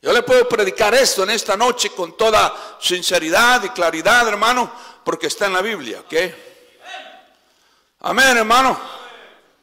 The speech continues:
Porque la Biblia dice que la virgen concebirá. Amén, hermano. Es importante, subraye la palabra virgen, ¿ok, hermanos?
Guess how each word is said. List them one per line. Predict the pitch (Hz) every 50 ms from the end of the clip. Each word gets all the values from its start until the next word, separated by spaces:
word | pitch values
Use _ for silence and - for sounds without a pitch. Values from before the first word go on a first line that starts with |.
| _ _ _ _ _ _ _ _ _ _ _ _ _ _ _ _ _ _ _ _ _ _ _
Porque | - 185 214 208 - 233
la | 220 208 202
Biblia | 202 247 302 320 320 311 285 269
dice | 262 320 311 262 202 - 220 214 208 202 160 - - - - _ _ _ _ -
que | - 214
la | 226 214 202 196
virgen | 190 196 285 320 330 302 240 - - 226 220 196 170 143
concebirá. | - 180 185 180 151 - 175 165 156 156 165 185 202 160 117 - - - - - _ _ _ _ _ _ _ _ _ _ _ - -
Amén, | - 120 127 160 190 214 214
hermano. | 208 214 240 269 269 254 - - - - - - - - _ _ _ _ _ _ _ _ _ _ _ _ _ _ _ _ _ _ _ _ _ _ _ _ _ _ _ _
Es | - -
importante, | 160 175 - - 156 156 - 202 220 226 202 - - 135 -
subraye | - - 151 151 147 170 190 220 233 233 220
la | 202 185 170
palabra | - 147 151 170 190 196 196 196 196 190 - - - - - - -
virgen, | - 214 240 240 233 190 - - 151 127 110 101
¿ok, | 110 - -
hermanos? | 139 143 143 143 151 170 180 175 -